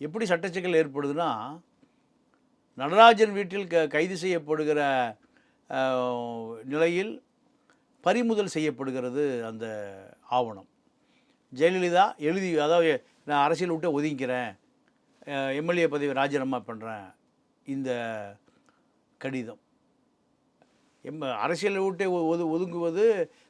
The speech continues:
அறிக்கை விட்டாலே போதும். ஆனா, எம் எல் ஏ பதவியை ராஜினாமா செய்வது என்பது சபாநாயகருக்கு முறைப்படி செ-, தெரிவிக்கணும். சபாநாயகர் அதை ஏற்றுக்கொண்டால்தான் சட்டமன்ற உறுப்பினர் பதவி,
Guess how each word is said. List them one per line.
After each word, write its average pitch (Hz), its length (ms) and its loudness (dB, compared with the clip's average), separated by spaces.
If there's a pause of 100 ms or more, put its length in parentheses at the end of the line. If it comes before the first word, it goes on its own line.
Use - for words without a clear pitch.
அறிக்கை 226 300 2
விட்டாலே 208 320 4
போதும். 120 340 -4 (960)
ஆனா, 226 160 -4
எம் 180 140 -2
எல் 262 100 8
ஏ 294 120 8
பதவியை 262 360 10
ராஜினாமா 233 520 8
செய்வது 196 400 0
என்பது 214 520 2
சபாநாயகருக்கு 202 720 8
முறைப்படி 175 480 -2
செ-, 127 220 -4
தெரிவிக்கணும். 117 440 -10 (1040)
சபாநாயகர் 208 640 8
அதை 180 220 2
ஏற்றுக்கொண்டால்தான் 175 800 4 (160)
சட்டமன்ற 180 460 2
உறுப்பினர் 151 340 0
பதவி, 147 400 -4